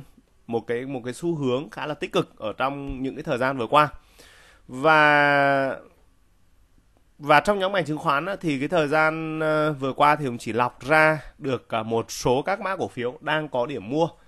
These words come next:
và các cái điểm mua để giúp cho anh chị em, ờ, nhà đầu tư của chúng ta tham khảo. Thì, ờ, phiên,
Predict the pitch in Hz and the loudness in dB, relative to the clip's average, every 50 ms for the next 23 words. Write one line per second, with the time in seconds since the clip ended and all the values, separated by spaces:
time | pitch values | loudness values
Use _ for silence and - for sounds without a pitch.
0 | _ _ _ - 117 110 110 113 123 156 156 147 117 101 117 131 139 143 139 139 | _ _ _ -10 -8 -6 -4 -4 -6 -6 -6 -6 -6 -4 -4 0 2 2 2 0
1 | 131 127 117 104 98 92 107 160 - - - 170 143 139 135 135 131 135 135 - | 0 -2 -2 -2 -2 -4 -4 -6 -6 -6 -6 -4 -2 -2 -2 -4 -6 -8 -10 -10
2 | - - - 131 143 143 131 - - _ _ _ _ _ - - 113 110 110 113 | -12 -6 -2 -2 -2 -2 -4 -10 -20 _ _ _ _ _ -10 -8 -4 -2 -2 -2
3 | 113 110 - 151 160 156 135 117 - 104 - 117 135 139 135 147 143 135 135 156 | -2 -2 0 0 0 0 0 -4 -8 -10 -6 -2 -2 -2 -2 -2 -4 -4 0 2
4 | 143 120 92 - - _ - _ _ _ _ _ - 156 151 151 147 143 143 139 | 4 4 2 2 -4 _ -20 _ _ _ _ _ 0 4 4 6 6 4 4 2
5 | 139 139 135 135 135 135 131 127 104 95 - - - 180 175 170 - - | 2 4 4 4 4 4 2 0 -4 -6 -10 -2 0 2 2 2 0 -2